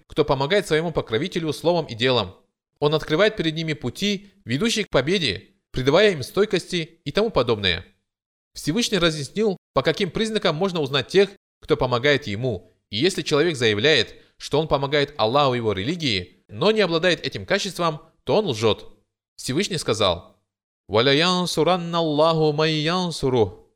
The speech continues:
инна Аллаха лякавийюн азиз, аллазина им макканнахум фил арди акамус салата ва атуз заках, ва амару биль ма'руфи ва нахау анил мункар, валилляхи акибатуль умур».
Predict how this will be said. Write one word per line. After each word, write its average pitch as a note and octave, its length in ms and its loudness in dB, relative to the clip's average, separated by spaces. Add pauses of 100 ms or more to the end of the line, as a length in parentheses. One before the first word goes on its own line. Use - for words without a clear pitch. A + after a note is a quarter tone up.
инна D3+ 300 0
Аллаха D3 280 4
лякавийюн C3+ 640 0
азиз, A2+ 640 -2 (240)
аллазина B2 600 0
им D3+ 340 0
макканнахум D3 960 -2
фил C#3+ 220 -4 (100)
арди C#3+ 320 2
акамус C#3+ 680 0
салата C#3 600 0
ва D3 340 2
атуз C#3+ 220 -4
заках, B2+ 640 0 (500)
ва B2 120 2
амару E3 320 2
биль D#3 220 -4
ма'руфи D3 640 0
ва D3 160 0
нахау D3+ 380 2
анил C#3 360 0
мункар, D3+ 720 0 (340)
валилляхи B2+ 640 2
акибатуль C#3+ 840 0
умур». G#2+ 640 -4